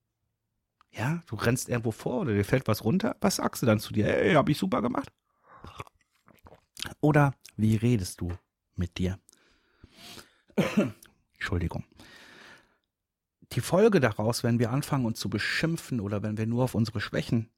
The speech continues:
gucken, ist, dass wir unsere Kraft zur Bekämpfung unserer Schwächen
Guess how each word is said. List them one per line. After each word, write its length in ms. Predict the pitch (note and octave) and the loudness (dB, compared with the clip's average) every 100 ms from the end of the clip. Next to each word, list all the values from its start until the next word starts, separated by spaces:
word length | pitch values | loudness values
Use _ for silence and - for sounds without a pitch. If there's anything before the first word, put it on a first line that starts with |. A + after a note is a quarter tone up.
| - | -14
gucken, 420 | - A#2 C3+ D3 - _ _ _ - - _ _ _ _ _ _ _ _ _ _ | -2 0 0 -2 -6 _ _ _ -20 -20 _ _ _ _ _ _ _ _ _ _
ist, 360 | B2 C#3+ - - _ _ _ _ - | 0 0 0 -10 _ _ _ _ -10
dass 280 | G#2 - A#2+ | -6 -2 2
wir 400 | C3+ C#3 C#3 - _ _ _ _ _ _ _ _ _ _ _ _ - | 4 4 2 -4 _ _ _ _ _ _ _ _ _ _ _ _ -4
unsere 500 | A#2 A2 G#2 A2 G2+ - | 0 0 0 -2 -2 -4
Kraft 480 | - D3 E3+ - - | -2 0 -2 -4 -4
zur 460 | - B2+ B2+ B2 - | 0 4 4 2 0
Bekämpfung 960 | G#2 A#2+ A2+ - A#3+ B3 - A2+ E3 | 2 2 2 2 2 4 4 4 4
unserer 340 | A#2+ A2+ G#2+ G2+ | 2 2 2 0
Schwächen 480 | - G#2+ - D3+ | 2 0 2 -2